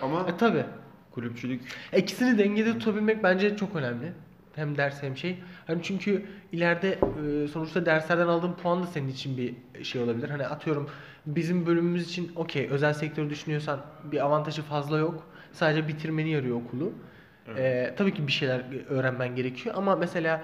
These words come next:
Speaker 1: Özellikle
Speaker 2: cebinde
Speaker 1: iktisat ve işletme
Speaker 2: Ha.
Speaker 1: öğrencileri kulüpçülük çok yapıyor.
Speaker 2: Evet,
Speaker 1: Çünkü
Speaker 2: evet.
Speaker 1: okulda derste çok zamanları yok.
Speaker 2: E, bizim
Speaker 1: Çok
Speaker 2: mesela,
Speaker 1: dersleri yok.
Speaker 2: evet,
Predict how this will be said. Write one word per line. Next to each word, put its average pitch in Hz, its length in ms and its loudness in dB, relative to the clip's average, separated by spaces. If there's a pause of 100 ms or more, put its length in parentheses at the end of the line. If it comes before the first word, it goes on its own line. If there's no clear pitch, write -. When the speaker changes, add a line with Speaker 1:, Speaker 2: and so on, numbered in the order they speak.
Speaker 1:
Özellikle 127 300 2
Speaker 2:
cebinde 175 480 4
Speaker 1:
iktisat 156 420 -2
ve 147 80 0
işletme 139 420 -2
Speaker 2:
Ha. 143 60 2
Speaker 1:
öğrencileri 139 540 0
kulüpçülük 131 500 -6
çok 139 220 -4
yapıyor. 156 200 0
Speaker 2:
Evet, 131 160 2
Speaker 1:
Çünkü 151 360 -4
Speaker 2:
evet. 120 160 -8 (140)
Speaker 1:
okulda 143 600 0
derste 127 360 -2
çok 139 240 -4
zamanları 127 460 0
yok. 113 300 -6
Speaker 2:
E, 156 140 0
bizim 170 140 2
Speaker 1:
Çok 196 80 6
Speaker 2:
mesela, 185 220 4
Speaker 1:
dersleri 139 260 -2
yok. 127 120 2
Speaker 2:
evet, 190 160 4